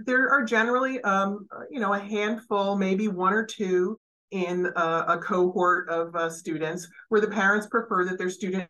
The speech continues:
not read that book. And in that case, they don't read that book. They are given an alternate assignment, um, that they can read a, a s-, a, another novel alongside, uh, their class. So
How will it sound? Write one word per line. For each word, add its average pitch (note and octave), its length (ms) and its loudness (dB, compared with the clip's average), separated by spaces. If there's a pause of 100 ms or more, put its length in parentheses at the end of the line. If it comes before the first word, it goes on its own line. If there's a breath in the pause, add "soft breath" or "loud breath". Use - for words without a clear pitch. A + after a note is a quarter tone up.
not D#3+ 240 2
read D#3+ 200 -4
that E3+ 220 2
book. - 300 -2 (380 soft breath)
And G3 100 0
in F#3+ 100 4
that F3+ 280 2
case, F3+ 360 -6 (140)
they E3+ 240 4
don't B3 280 0
read G#3+ 140 -6
that C#3 240 -6
book. C#3 220 -8
They D#3 120 2
are E3 80 4
given F#3+ 240 0
an F3 100 0 (120)
alternate G#3 500 0
assignment, D#3 720 -2 (300 loud breath)
um, D#3+ 380 4 (120)
that D#3+ 180 0
they F3+ 120 2
can F#3 120 -4
read F3+ 200 2
a, E3+ 200 0
a G3 60 -2
s-, E3+ 280 -12
a, E3 280 -8
another F3 360 4
novel D#3+ 600 2 (160)
alongside, D#3+ 800 0 (120)
uh, D3 140 -8
their C#3+ 140 -8
class. A#2+ 480 -4 (240)
So G3+ 440 2